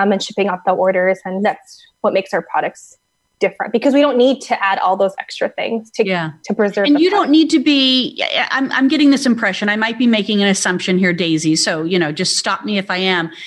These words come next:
Speaker 2: But based on how you built this company and based on how you're solving a problem,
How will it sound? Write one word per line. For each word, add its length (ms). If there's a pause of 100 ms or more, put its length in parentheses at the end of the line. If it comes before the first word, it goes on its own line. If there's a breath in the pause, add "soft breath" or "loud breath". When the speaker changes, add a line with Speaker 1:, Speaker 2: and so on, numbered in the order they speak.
(300 loud breath)
Speaker 2:
But 220 (420)
based 380
on 140
how 220
you 200
built 280
this 140
company 480
and 120
based 280
on 120
how 160
you're 160
solving 400
a 40
problem, 500